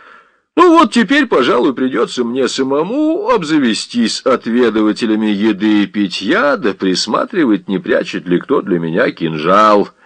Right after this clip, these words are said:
засмеялся Сократ. И по старой привычке пошёл полюбоваться фризом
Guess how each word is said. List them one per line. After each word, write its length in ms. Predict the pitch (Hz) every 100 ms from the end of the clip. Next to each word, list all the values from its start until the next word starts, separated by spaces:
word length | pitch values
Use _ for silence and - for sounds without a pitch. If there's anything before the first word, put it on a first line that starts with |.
| _
засмеялся 800 | 95 92 - 92 90 92 85 87
Сократ. 680 | - 82 - 131 170 - _ _ _ _ _ _ _ _ _ _ _ _ _ _ -
И 80 |
по 140 | - 92
старой 360 | - 196 202
привычке 640 | 175 156 123 95 - - 73 _ _ _ _ _ _ _ _ _ _
пошёл 420 | - 98 139 143
полюбоваться 840 | - 123 117 110 113 127 - 123 101
фризом 880 | - 117 156 131 104 107 90 73